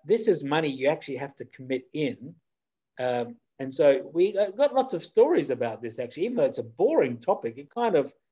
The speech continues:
does cause real issues. So we had a client, which was a German company, and, um, you know, I had told them that for that trading company, uh, uh, they needed to have a minimum of a hundred forty thousand. And, you know, the thing which I always say to people is,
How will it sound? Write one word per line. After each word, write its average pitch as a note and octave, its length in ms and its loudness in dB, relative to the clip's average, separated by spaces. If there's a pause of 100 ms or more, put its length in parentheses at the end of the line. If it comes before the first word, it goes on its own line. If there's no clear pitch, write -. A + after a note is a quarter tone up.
(260)
does F#4 200 2
cause D#3+ 360 2
real D3 160 6
issues. D#3 320 -2 (340)
So D#3 140 2
we A3 160 6
had G#3 140 6
a D3+ 60 2
client, F3+ 460 -2
which C#3 120 -14
was C3 140 -12
a C3 40 -2
German C#3 520 2
company, A#2 600 -8 (600)
and, B2+ 320 -6
um, B2 340 2 (720)
you C#3+ 80 2
know, C3 120 2
I D3+ 160 4
had C#3 140 2
told D3+ 300 4
them B2+ 280 -4
that B2 380 -6
for C#3 100 -4
that D3 300 0
trading D3 440 0
company, A#2+ 560 -6 (440)
uh, A#2+ 420 -2 (180)
uh, B2 100 0
they C3+ 220 0
needed C3+ 280 -2
to B2 80 -4
have B2+ 140 0
a A#2+ 40 4
minimum C3 360 -2
of A#2+ 60 0
a A#2 80 0
hundred A#2+ 360 -6
forty B2+ 280 -2
thousand. C3+ 760 -2 (440)
And, A#2+ 300 -2
you C3+ 100 -4
know, B2 120 0 (140)
the B2+ 60 -12
thing G#3 180 4
which F3 140 4
I D3+ 140 6
always C#3 220 6
say C3+ 160 2
to C3+ 80 -2
people A#2 380 -6
is, A2+ 240 -8